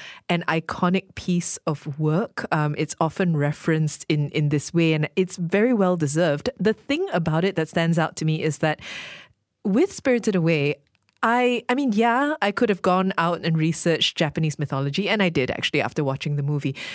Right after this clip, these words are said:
But you don't need that in order to understand what it's trying to get at with the use of mythology.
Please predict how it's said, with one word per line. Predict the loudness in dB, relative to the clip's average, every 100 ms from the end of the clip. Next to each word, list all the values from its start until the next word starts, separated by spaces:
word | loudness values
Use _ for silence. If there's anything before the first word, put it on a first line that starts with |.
| -2
But | 0 4
you | 2
don't | 2 2
need | 4 4 4 2 0
that | -2 0
in | -2
order | 0 0 0
to | -2 -2
understand | -2 -2 0 0 -2
what | 0 -2 0
it's | -6 -4
trying | -6 -2 0 0
to | -2 -4
get | -2 -2 0
at | 0 0
with | -2 0
the | 0
use | 2 2 2 0 -2
of | -4 -4
mythology. | -2 0 -2 -2 -4